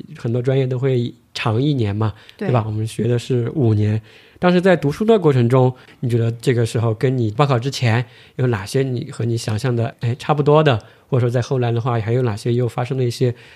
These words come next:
Speaker 1: 导致你最后没有毕业后从事医生这份工作吗？中间大概是怎么样一个过程呢？
Speaker 2: 在学习的过程当中，觉得医学比我们想象的要难，然后本来以为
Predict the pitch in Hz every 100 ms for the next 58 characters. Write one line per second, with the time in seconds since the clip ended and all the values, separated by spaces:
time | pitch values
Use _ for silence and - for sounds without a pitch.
0 | - - 113 131 117 123 123 110 117 165
1 | 135 110 - _ 131 120 120 117 117 123
2 | 117 120 120 117 117 123 131 117 107 110
3 | - 135 127 127 113 110 139 - 123 131
4 | 135 131 131 - 127 - 104 110 - _
5 | - - - _ - 302 285 - 254 -
6 | 247 233 240 226 220 220 220 214 226 226
7 | 190 196 208 202 208 233 240 - 190 202
8 | 208 185 208 202 175 214 214 202 202 196
9 | 160 165 208 - - - 185 190 196 185
10 | 175 180 196 180 175 180